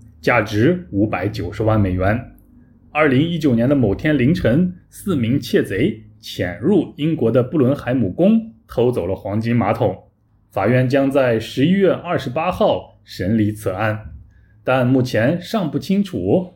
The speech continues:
马桶是否已被追回。你家的马桶还在吗？好，如果你觉得这就是世界上最贵的马桶的话，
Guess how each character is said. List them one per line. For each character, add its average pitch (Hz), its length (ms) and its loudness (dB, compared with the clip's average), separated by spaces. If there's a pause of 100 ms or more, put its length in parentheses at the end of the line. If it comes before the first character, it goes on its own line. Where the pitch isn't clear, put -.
马 110 220 -4
桶 92 220 -4
是 196 260 0
否 123 640 0
已 92 200 -14
被 110 280 -4
追 113 180 -2
回。 113 440 -2 (560)
你 98 140 -2
家 110 160 2
的 117 80 0
马 104 220 0
桶 120 500 -2 (120)
还 85 280 -14
在 143 280 -6
吗？ 147 320 -6 (1160)
好， 120 560 -2 (180)
如 117 180 -6
果 113 220 0
你 113 160 2
觉 95 200 -4
得 120 100 0
这 233 340 -8
就 110 140 -6
是 104 140 -6
世 - 200 -6
界 110 180 0
上 95 200 -4
最 175 280 -2
贵 135 160 2
的 107 100 0
马 92 220 -4
桶 92 200 -8
的 87 80 -4
话， 127 400 -4